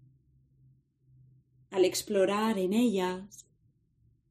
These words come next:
quizás te das cuenta que el dolor no está tan extendido como creías.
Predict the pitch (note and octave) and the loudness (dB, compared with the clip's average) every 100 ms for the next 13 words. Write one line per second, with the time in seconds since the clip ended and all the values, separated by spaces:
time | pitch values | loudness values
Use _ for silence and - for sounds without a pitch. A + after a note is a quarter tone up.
0 | _ - G#3+ - A3+ A#3 B3+ - G#3 F#3 | _ -6 -6 -4 -4 -2 -2 -2 -4 -2
1 | F#3+ - A3+ B3 A3+ F#3+ F#3 F#3 F3+ F3 | -4 -4 -2 0 -2 -4 -4 -2 0 0
2 | E3+ F3+ F#3+ A3 G#3 F#3+ F3+ G3 G3+ A3 | 0 0 0 0 0 0 -2 -2 -2 -4
3 | - A3 G#3+ A3 G#3+ A3+ A#3+ A3+ G3 - | -6 -6 -4 -6 -8 -4 -2 -2 -2 -2
4 | E3 F3+ A#3 G#3+ F#3 F3 F3 E3+ F3 F3+ | 0 2 0 0 0 0 -2 -2 -2 0
5 | G3 G#3 F3 E3+ - | 0 0 -2 -6 -14